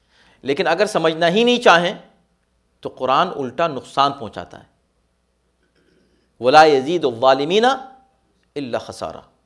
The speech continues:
कुरान खसारा भी बन सकता है। तो आप ये देखें कि ये बात उस बुनियादी तौर पर हो रही है काफिरों से। ये पूरा सूरा नाजिल हुआ है मुशरिकीन के लिए। मुशरिकीन ख़त्म हो गए, चले गए,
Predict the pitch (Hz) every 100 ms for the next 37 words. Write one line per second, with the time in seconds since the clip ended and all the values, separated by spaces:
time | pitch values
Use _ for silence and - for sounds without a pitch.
0 | _ - 113 147 - 127 139 160 156 123
1 | - - - _ _ _ _ _ _ _
2 | _ _ _ _ _ _ _ _ _ _
3 | _ _ _ _ _ _ _ _ - 147
4 | 208 240 214 262 277 254 214 139 170 247
5 | - - 170 160 170 180 - - 127 156
6 | 160 220 226 202 214 214 185 202 208 214
7 | 240 - 180 190 254 240 - 123 _ _
8 | _ _ _ _ _ _ _ _ _ _
9 | _ _ _ _ - 156 170 202 247 226
10 | 190 208 208 180 196 190 196 214 208 190
11 | 196 202 247 202 170 127 - _ _ _
12 | _ _ _ _ _ _ _ _ _ _
13 | _ _ _ _ _ _ _ _ _ 196
14 | 226 202 170 143 196 202 202 202 202 196
15 | 165 185 190 190